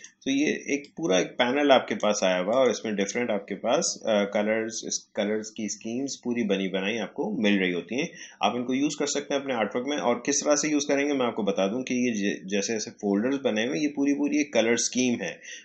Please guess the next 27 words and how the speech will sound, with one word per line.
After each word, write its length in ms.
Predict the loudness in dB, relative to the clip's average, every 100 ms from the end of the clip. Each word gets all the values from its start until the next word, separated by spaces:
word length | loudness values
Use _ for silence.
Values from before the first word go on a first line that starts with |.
| -4
अ, 420 | 2 2 4 2 2
color 240 | 2 4
schemes 640 | 4 2 0 0 2 2 4
क्या 140 | 4
होती 340 | 6 4 0
हैं, 340 | 0 4 2 2
किस 160 | -2
तरह 200 | 0 0
से 140 | 0 0
यूज़ 220 | 0 0
होती 260 | 0 0 0
हैं, 160 | 2
मैं 260 | 2 0 0
color 220 | 0 0
theory 340 | -2 -4 -4
में 200 | -2 -2
बहुत 240 | 0 0 2
detail 320 | 0 2 0
में 100 | 0
आप 100 | -2
लोगों 140 | -2 0
को 60 |
बताने 300 | 0 0 0
वाला 240 | 2 2 2
हूँ 100 | 0
इंशाल्लाह। 340 | -2 0 0 -2 -10 -18
So, 60 | -8